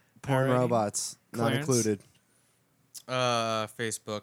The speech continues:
Speaker 3: Crop Report Show. Let's get some followers on there as well. Um, I'll stay tuned for the Cool Keith interview.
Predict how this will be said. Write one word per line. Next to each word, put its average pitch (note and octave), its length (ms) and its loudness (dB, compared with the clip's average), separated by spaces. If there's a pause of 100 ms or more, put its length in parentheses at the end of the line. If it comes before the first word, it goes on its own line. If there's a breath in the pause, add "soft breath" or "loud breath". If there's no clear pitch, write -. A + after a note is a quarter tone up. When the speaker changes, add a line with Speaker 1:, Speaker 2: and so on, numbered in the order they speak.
Speaker 3:
Crop A2 300 -6
Report A2 380 -8
Show. G#2+ 600 -6
Let's A2+ 160 -10
get - 160 -10
some A2 120 -10
followers G#2+ 460 -10
on G#2 140 -12
there G#2 140 -14
as G2+ 100 -16
well. G#2 360 -12 (640)
Um, G2 520 -12 (200)
I'll G2+ 220 -10 (100)
stay - 240 -4
tuned B2 220 -8
for - 80 -14
the G2 60 -14
Cool A#2+ 200 -12
Keith A2+ 260 -12
interview. G2+ 440 -12